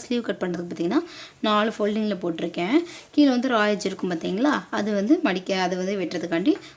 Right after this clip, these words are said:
ஒரு, அ, ஸ்ட்ரெயிட் லைன் வரைஞ்சிருக்கேன். நெக்ஸ்ட்டு பார்த்தீங்கன்னா, ஃபஸ்ட்டு ஒரு ஃபோல்டிங் பண்ணுவோம் பார்த்தீங்களா, ஒரு கால் இன்ச்சுக்கு ஒரு ஃபோல்டிங் பண்ணிவிட்டு,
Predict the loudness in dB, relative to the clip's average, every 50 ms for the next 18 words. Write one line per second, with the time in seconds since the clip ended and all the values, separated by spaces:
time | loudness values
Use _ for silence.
0 | _ -2 2 4 4 4 2 0 -2 -2 -2 -2 -2 -4 -4 -2 0 2 2 2
1 | 0 -2 -2 0 0 0 0 0 0 -2 -4 0 2 4 4 4 2 -2 -4 -4
2 | -2 -2 -2 0 0 0 0 0 -2 -8 -18 -20 -20 -6 0 0 2 2 2 4
3 | 4 4 4 4 2 0 0 0 0 0 -2 -2 0 0 0 2 2 2 0 0
4 | -2 -2 -2 0 0 0 0 0 0 0 2 2 2 0 0 -2 -2 0 0 0
5 | 0 -2 -2 0 0 0 0 -2 0 4 4 6 6 4 4 0